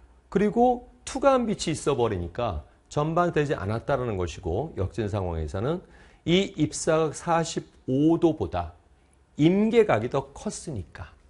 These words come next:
사십오 도가 임계각보다 크질 못하니까, 그래서 전반사 되지 않고 일부 투과했다. 이렇게 얘기되는 부분이겠죠. 일부 반사도 분명히 있죠. 역진했을 때는. 자, 그리고 이제 B에서 C, 전반사 되었다 그랬었죠. 그러니까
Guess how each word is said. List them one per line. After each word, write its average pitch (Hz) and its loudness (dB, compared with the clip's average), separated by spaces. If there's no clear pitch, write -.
사십오 175 0
도가 139 2
임계각보다 175 0
크질 220 -6
못하니까, 104 -6
그래서 175 6
전반사 135 0
되지 104 -2
않고 98 -2
일부 117 -4
투과했다. 156 -8
이렇게 113 -2
얘기되는 110 -2
부분이겠죠. 85 -4
일부 170 0
반사도 165 2
분명히 113 0
있죠. 85 -6
역진했을 85 -4
때는. 139 -2
자, 160 4
그리고 226 6
이제 123 0
B에서 226 6
C, 147 -2
전반사 185 2
되었다 123 0
그랬었죠. 85 -4
그러니까 135 0